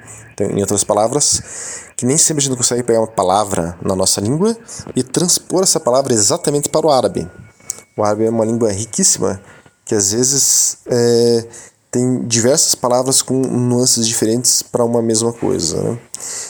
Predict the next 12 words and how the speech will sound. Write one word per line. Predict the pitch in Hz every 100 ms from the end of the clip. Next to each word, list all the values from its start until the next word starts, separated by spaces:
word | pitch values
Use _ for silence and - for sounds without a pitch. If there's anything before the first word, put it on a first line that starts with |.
| -
Então | 139 147
ele | 147
continua: | - 147 147 113 87
"Se | - - 233
considerarmos | 240 214 135 123 110 92 - - -
bondade | 113 104 131 139 107 117 107 82 76 - - _
com, | - 113 113 104 - -
como | 123 113
significado | 101 131 117 - - 117 107
da | 95
palavra | 98 101 104 101
salah | 98 - 98 104 127 101